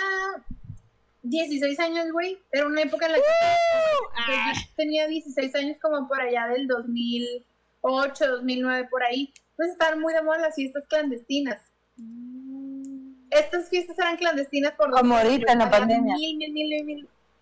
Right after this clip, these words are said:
Speaker 1: Ajá, ándale, tipo. O sea,
Speaker 2: Pero
Speaker 1: las
Speaker 2: con
Speaker 1: fiestas, la
Speaker 2: emos.
Speaker 1: mayoría eran en casas. Sí,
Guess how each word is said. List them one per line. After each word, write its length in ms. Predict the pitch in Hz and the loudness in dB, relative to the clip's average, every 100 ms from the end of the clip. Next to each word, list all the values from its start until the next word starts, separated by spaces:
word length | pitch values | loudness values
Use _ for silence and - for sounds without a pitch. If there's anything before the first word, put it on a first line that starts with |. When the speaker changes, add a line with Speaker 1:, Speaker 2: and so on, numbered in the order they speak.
| _ _ _ _ _ _ _ _ _ _ _ _ _ _ _ _ _ _ _ _ _ _ | _ _ _ _ _ _ _ _ _ _ _ _ _ _ _ _ _ _ _ _ _ _
Speaker 1:
Ajá, 840 | 233 226 226 220 247 - 285 320 440 622 - - - - - | 2 2 2 -2 -4 -2 2 2 2 0 -6 -20 -20 -18 -4
ándale, 500 | 285 320 311 240 - _ _ _ | -2 0 0 -2 -10 _ _ _
tipo. 260 | 294 262 208 - _ _ _ _ 254 | -6 -4 -6 -8 _ _ _ _ -4
O 40 | |
sea, 100 | 294 | 0
Speaker 2:
Pero 140 | 262 262 | 2 2
Speaker 1:
las 20 | |
Speaker 2:
con 140 | 254 | 2
Speaker 1:
fiestas, 120 | 233 226 | 2 2
la 60 | 294 | 2
Speaker 2:
emos. 40 | 285 | 2
Speaker 1:
mayoría 340 | 262 285 330 | 2 2 2
eran 220 | 330 349 339 | 2 0 -4
en 160 | 240 220 | -8 -6
casas. 320 | - 262 311 539 - - _ _ _ _ _ _ _ _ _ _ _ _ _ _ 247 - | -2 -2 2 0 0 -8 _ _ _ _ _ _ _ _ _ _ _ _ _ _ -18 -4
Sí, 460 | 247 247 233 214 | 0 0 0 -4